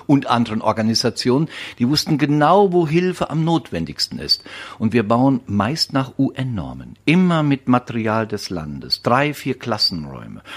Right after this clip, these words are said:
wo morgens in einem Klassenraum fünfunddreißig Kinder lernen und nachmittags fünfunddreißig andere. Immer bekommen sie eine mittags warme Mahlzeit. Oftmals das einzige Essen, was sie da bekommen. Und somit haben wir mittlerweile zweiundachtzigtausend Kinder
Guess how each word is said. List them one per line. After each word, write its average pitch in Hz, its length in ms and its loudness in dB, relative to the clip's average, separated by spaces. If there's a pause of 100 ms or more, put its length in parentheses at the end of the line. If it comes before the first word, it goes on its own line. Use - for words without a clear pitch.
wo 120 140 6
morgens 143 420 6
in 151 100 2
einem 135 200 6
Klassenraum 123 540 0
fünfunddreißig 139 800 -4
Kinder 123 300 4
lernen 131 400 0
und - 200 -6
nachmittags 139 460 -4
fünfunddreißig 135 800 -6
andere. 98 340 0 (540)
Immer 196 220 6
bekommen 151 320 -2
sie 139 160 0
eine 123 180 2
mittags 123 560 -2
warme 87 360 0
Mahlzeit. 71 480 -6 (240)
Oftmals - 480 -2
das - 260 -4
einzige - 500 -6
Essen, 202 300 2
was 156 140 -6
sie 67 100 -10
da - 140 -8
bekommen. - 480 -10 (320)
Und 123 100 8
somit 127 300 6
haben 127 240 4
wir 123 80 4
mittlerweile 110 560 2
zweiundachtzigtausend - 1600 -2
Kinder 147 460 -8